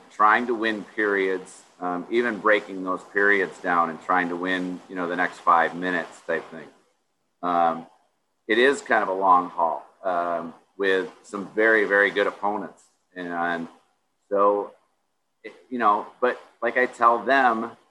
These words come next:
um, we're not gonna get any better, um, playing, playing, you know, whoever. We're gonna get better playing these very, very good teams. And so let's just focus on all the positives that, that are happening right now,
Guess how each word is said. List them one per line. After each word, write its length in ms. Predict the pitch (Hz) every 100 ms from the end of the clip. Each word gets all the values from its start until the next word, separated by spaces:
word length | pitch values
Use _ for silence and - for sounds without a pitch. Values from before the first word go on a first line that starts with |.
| _ _ _ -
um, 260 | 98 98 95
we're 160 | 113 135
not 160 | 151
gonna 120 | 151 139
get 140 | 143
any 120 | 143
better, 440 | 127 135 147 131 113 - -
um, 300 | 110 107 104 -
playing, 500 | 120 120 113 113 107 _ _ _ -
playing, 480 | 123 120 113 110 - _
you 100 | 120
know, 200 | 110 104
whoever. 500 | 120 113 123 127 101
We're 160 | 107 113
gonna 160 | 123
get 180 | 117 113
better 240 | 123 127
playing 380 | 107 - 113 110
these 160 | 107 107
very, 380 | 98 107 107 104 - _ _ -
very 240 | 110 110
good 300 | 107 113 113
teams. 480 | - 117 135 73 _
And 160 | 92 92
so 480 | - 107 101 98 95 _ _ _ -
let's 200 | 120 -
just 180 | 170 -
focus 480 | - 202 208 127 -
on 160 | 123
all 140 | 113 110
the 80 |
positives 720 | 107 104 104 101 104 101 101 101
that, 260 | 95 95
that 120 | 101
are 100 | 92
happening 440 | 95 92 92 98 95
right 240 | 95 90
now, 420 | 90 95 131 131